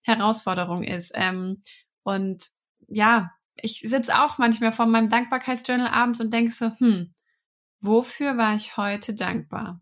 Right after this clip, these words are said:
Was war heute gut? An so Tagen, wo einfach alles schief gelaufen ist oder wo so, wo man einfach schlecht drauf war und keine Kraft hatte und gefühlt nichts gut war. Eine kleine Sache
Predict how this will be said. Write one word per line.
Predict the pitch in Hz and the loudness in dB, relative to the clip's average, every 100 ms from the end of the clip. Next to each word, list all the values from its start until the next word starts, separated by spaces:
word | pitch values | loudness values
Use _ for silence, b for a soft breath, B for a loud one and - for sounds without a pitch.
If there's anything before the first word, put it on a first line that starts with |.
| _ | _
Was | 214 240 - | -2 -2 0
war | 269 254 | -2 -2
heute | 208 196 202 196 | -4 -4 -6 -8
gut? | 190 170 165 - _ _ - | -6 -6 -8 -14 _ _ 0
An | 226 | 2
so | 233 | 4
Tagen, | 220 240 233 | 4 2 4
wo | 226 | 2
einfach | 233 240 - - | 0 -2 -6 0
alles | 214 247 240 | 2 2 0
schief | - 185 - | -2 -2 -4
gelaufen | 180 175 170 - 170 | -6 -2 -2 -4 -6
ist | 185 - | -6 -6
oder | 202 208 202 | -2 -2 2
wo | |
so, | 226 233 240 233 B B _ - | 2 4 2 -2 B B _ -2
wo | 233 | 0
man | 240 - | 0 -2
einfach | - 277 277 285 | 0 0 0 -2
schlecht | - 240 226 226 - | 0 2 2 2 -2
drauf | 208 208 214 - | 2 2 2 0
war | 185 | 0
und | 175 208 - | 0 -6 -8
keine | - 262 262 240 | 0 2 2 0
Kraft | - 214 214 214 | 0 0 0 -6
hatte | 202 202 | -4 -6
und | 202 - | -6 -4
gefühlt | 226 269 233 | -2 2 4
nichts | 294 285 - | 4 2 -2
gut | 254 240 214 | 0 -2 0
war. | 170 175 B _ | -4 -4 B _
Eine | - 269 302 262 | 2 4 4 0
kleine | 262 226 214 | 2 2 2
Sache | 196 190 - 180 | 2 -2 -2 -10